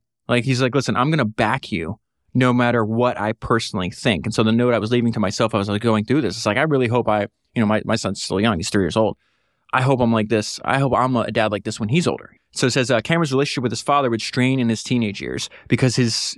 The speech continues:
father wanted James to become an engineer. And his dad thought it was a little weird that his son was, like, obsessed, uh, with sci-fi and, uh, <laughs> and, like, the stuff that he was reading. He says, "He didn't understand me very well because I was into art and science fiction and a lot of fantasy.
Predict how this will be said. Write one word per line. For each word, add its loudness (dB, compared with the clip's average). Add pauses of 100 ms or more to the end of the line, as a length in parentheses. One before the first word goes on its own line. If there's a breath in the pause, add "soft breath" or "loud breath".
father 2
wanted 0 (240)
James -2 (280)
to -8
become 2
an 2
engineer. 0 (500)
And 2
his 0
dad 2
thought 2
it 2
was -2
a 0
little 2
weird 2
that 0
his -6
son 0
was, 0
like, -4
obsessed, -4
uh, 2
with -2 (120)
sci-fi 0
and, -2
uh, -2 (260)
<laughs> -2
and, 2
like, 0
the 2
stuff 0
that 2
he 2
was 2
reading. 2 (480)
He 4
says, 2
"He 2
didn't 2
understand 0
me 2
very 2
well 2
because -4
I 4
was 0
into -2
art 0
and -8
science 0
fiction -2
and -2
a 0
lot 2
of -2
fantasy. -4